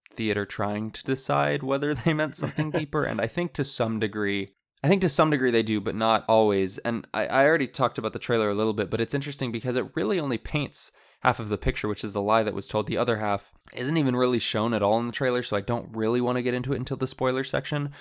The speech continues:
Speaker 1: But what I will say is, if you haven't seen it yet, there's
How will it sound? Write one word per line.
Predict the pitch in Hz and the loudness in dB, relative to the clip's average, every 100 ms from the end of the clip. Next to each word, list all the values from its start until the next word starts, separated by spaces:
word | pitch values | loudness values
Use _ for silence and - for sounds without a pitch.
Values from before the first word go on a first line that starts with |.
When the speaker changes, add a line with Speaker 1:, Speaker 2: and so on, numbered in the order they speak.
| - - - | -20 -20 -6
Speaker 1:
But | 110 | 0
what | 120 | 4
I | 117 | 4
will | 117 123 | 4 2
say | - 117 | 4 0
is, | 107 | 0
if | 104 | -2
you | 147 | -2
haven't | 165 - | -2 -2
seen | - 135 | 0 2
it | 123 | 0
yet, | 107 104 98 - - - - _ - | 0 0 -2 -6 -20 -20 -20 _ 2
there's | 120 123 120 - | 4 4 0 -4